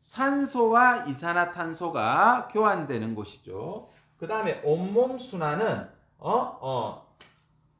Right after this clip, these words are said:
양분, 어? 어, 양분과 이 산소와 영양소, 이산화탄소와 노폐물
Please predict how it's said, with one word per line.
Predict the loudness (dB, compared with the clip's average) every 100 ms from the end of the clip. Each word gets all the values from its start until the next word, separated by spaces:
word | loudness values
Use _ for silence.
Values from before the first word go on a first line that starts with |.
| -20 _ _ _ _ _ _ _ _ _ _ _ -8
양분, | -2 0 0 0 0 0 -10 _ _ _ _
어? | -18 -16 -12
어, | -8 -8 -10 -10 -4
양분과 | -2 -2 -4 -2 -2 -2 -10 _ _ _ _ _ _ _ _ _ _ _ _ _ _ _ _ _ -4 0 2 0 -2 -14 _
이 | -14 -14
산소와 | -10 -8 -8 -4 0 2 2 0
영양소, | -4 -2 -2 -4 -6 -8 -10 -16 _ _ -10
이산화탄소와 | -6 -2 0 0 -2 -6 -4 -4 -2
노폐물 | -2 -8 -8 -8 -6 -8 -10